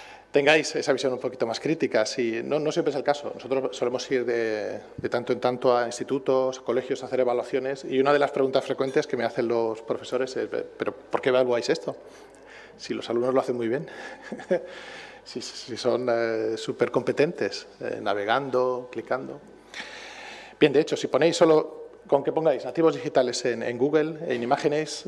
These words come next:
tenéis, eh, cosas como estas. Eh, vale, son alumnos multitarea, son, eh, geniales, manejando información de Internet. Hay autores incluso que sostienen, tienen esta visión. Prensky es, eh, el, quizá el más famoso.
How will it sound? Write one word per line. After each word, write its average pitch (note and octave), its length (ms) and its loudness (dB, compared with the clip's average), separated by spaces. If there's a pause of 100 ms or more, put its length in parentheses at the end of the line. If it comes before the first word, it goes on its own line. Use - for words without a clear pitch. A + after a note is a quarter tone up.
(140)
tenéis, B2+ 460 2
eh, A#2 160 0
cosas C#3+ 240 0
como A2 180 -2
estas. - 340 -8 (160)
Eh, G#2+ 300 -2 (640)
vale, G#2+ 180 -2
son A#2+ 400 -2
alumnos B2 360 0
multitarea, C3 800 4
son, A2 320 -6
eh, - 320 -12
geniales, D3 720 0 (240)
manejando C#3 320 4
información C#3 800 -2 (260)
de C3+ 140 0
Internet. B2 720 -2 (460)
Hay C3 140 6
autores E3+ 520 4
incluso C3+ 300 -4
que C3 80 -2
sostienen, C#3 460 0
tienen B2 160 -2
esta - 160 -2
visión. C3+ 320 0
Prensky B2+ 420 0
es, G2+ 220 -4
eh, A1+ 500 -2
el, - 360 -6 (380)
quizá - 180 -2
el B2 40 2
más A2+ 160 -4
famoso. C3+ 480 -2